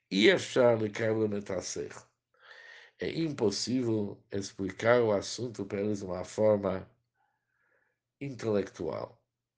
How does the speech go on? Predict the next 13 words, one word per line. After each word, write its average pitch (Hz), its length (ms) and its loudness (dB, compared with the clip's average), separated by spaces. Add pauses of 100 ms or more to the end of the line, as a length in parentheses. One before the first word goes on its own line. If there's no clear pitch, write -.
(540)
Mas 107 480 -2
antes 127 480 -4
tem 110 180 -4
que 104 160 -8
pegar 101 580 2
Hagdamot, 98 840 -2
Lekuchot, 101 680 -2
Mekitvei 98 560 0
Harizal. 85 480 0 (680)
Temos 107 300 -4
que 98 120 -10
emprestar 101 680 -2
dos, 101 200 -2